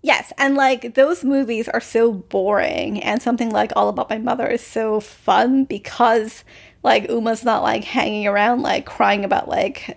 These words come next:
how fewer wrinkles she used to have or whatever. And I do think that, like, there's, like, a fun irony in Swinton's character, like, sort of making fun of herself and, like, her place in the market.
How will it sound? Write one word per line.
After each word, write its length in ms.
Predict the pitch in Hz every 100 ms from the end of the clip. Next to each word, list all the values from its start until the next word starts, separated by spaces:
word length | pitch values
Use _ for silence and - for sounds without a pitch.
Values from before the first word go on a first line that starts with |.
| -
how 460 | - 208 202 196 320 _ _ -
fewer 400 | - 269 254 202
wrinkles 480 | 208 202 - - -
she 200 | - -
used 220 | 208 -
to 60 | -
have 300 | - - -
or 80 |
whatever. 640 | - - 98 - - - - - - - - -
And 500 | 220 233 233 226 220 -
I 100 | 247
do 240 | 233 320
think 240 | 339 349 320
that, 240 | 240 -
like, 400 | - - 269 - 208 _ _ _
there's, 320 | 220 247 240
like, 200 | 233 226
a 140 | 220 220
fun 380 | - 247 247 -
irony 680 | 214 214 214 202 202 202 -
in 600 | 214 202 196 196 202 214 _ _ _ _ _
Swinton's 480 | - 269 262 262 -
character, 800 | - 240 247 - - - -
like, 280 | - 233 - 202
sort 180 | -
of 140 | 214 220
making 340 | 208 202 202 208
fun 280 | 220 190
of 140 | 190 185
herself 1120 | - - 202 196 202 - - 202 - - -
and, 160 | 202 202
like, 260 | 196 190
her 140 | - 240
place 340 | - 226 -
in 80 | 196
the 80 | 196
market. 640 | 202 208 - 151 -